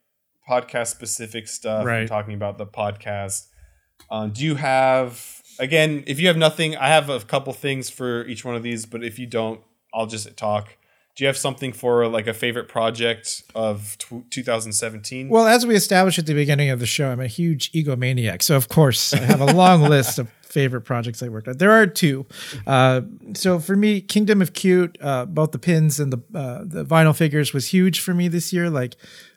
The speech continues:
Speaker 2: uh, I was very excited to just have toys in existence, let alone have them do as well as they did, which was a, which was a surprise, a pleasant surprise for me. Um, so that was all the way around. That was a very fulfilling project to, to be a part of and to,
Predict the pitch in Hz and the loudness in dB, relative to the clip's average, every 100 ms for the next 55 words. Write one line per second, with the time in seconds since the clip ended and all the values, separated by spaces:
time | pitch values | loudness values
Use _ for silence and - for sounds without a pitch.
0 | - - - 147 147 208 208 170 175 151 | -12 -10 -8 -6 -2 2 4 4 4 2
1 | 131 135 117 - _ - 113 165 165 156 | 0 -2 -4 -6 _ -14 -2 2 2 0
2 | 131 165 160 160 151 - 139 131 117 151 | -2 -4 -2 -2 -4 -4 -2 -2 -2 -4
3 | 156 208 196 - 147 147 143 139 135 135 | -2 -2 -4 -6 -6 -2 -2 -2 -2 -2
4 | 135 131 123 131 123 127 123 117 120 110 | -2 -4 -4 -4 -4 -4 -4 -2 -4 -4
5 | 139 135 135 131 120 127 120 117 113 - | -2 -2 -2 -8 -6 -6 -6 -6 -8 -16
6 | - - _ 135 127 117 135 127 131 - | -20 -20 _ -8 -4 -2 -2 -2 -2 2
7 | 135 120 120 110 190 180 165 147 135 123 | 2 2 -2 0 0 0 -4 -4 -4 -4
8 | - 117 117 110 117 - 117 110 107 147 | -6 -6 -4 -4 -6 -8 -6 -6 -4 0
9 | 180 190 170 127 - - _ _ - 240 | 0 2 2 0 -6 -14 _ _ -2 2
10 | 220 190 131 120 110 120 127 117 123 117 | 4 4 4 2 0 -4 -4 -2 0 -2
11 | 113 110 - 123 120 113 110 - 113 110 | -4 -6 -2 0 2 0 -4 -2 0 0
12 | 110 101 - - 127 120 110 - 117 117 | -2 -6 -10 -10 -6 -6 -6 -8 -6 -4
13 | 117 117 113 110 110 110 120 120 | 0 0 0 -2 -4 -6 -8 -12